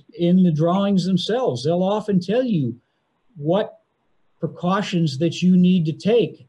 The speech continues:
in order to, uh, and that makes a very compelling case when the, when the project drawings you're handed said, uh, "Contact each utility and here are the numbers at which to contact each one of these utilities."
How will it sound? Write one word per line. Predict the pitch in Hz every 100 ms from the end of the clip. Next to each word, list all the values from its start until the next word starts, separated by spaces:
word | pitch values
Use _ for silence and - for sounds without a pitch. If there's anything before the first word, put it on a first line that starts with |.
| -
in | 147 151
order | 160 165 151
to, | - 156 147 131 131 _ _ _ - _ 127
uh, | 117 110 104 95 _ _ _ - 165 156
and | 180 180
that | 214
makes | 220 214
a | 170
very | 185 208
compelling | - 165 170 185 185
case | 170 202 196 -
when | 151 156 156
the, | 151 143 135 135 _ _ _ _ -
when | 175
the | 160
project | 185 196 180 175 156
drawings | 185 180 185 156
you're | 151
handed | 165 190 180 151
said, | - 165 147 147 165
uh, | 156 151 - _ _ _ _ _ - _ _ -
"Contact | 208 214 214 202 -
each | 214 -
utility | 202 - 202 208 185 165
and | 156
here | 165 202
are | 196
the | 170
numbers | 185 202 185 151
at | 160
which | 160 180 -
to | -
contact | - 196 196 175 151 165
each | 196 -
one | 165 175
of | 160
these | 170 156
utilities." | 175 175 247 240 104 156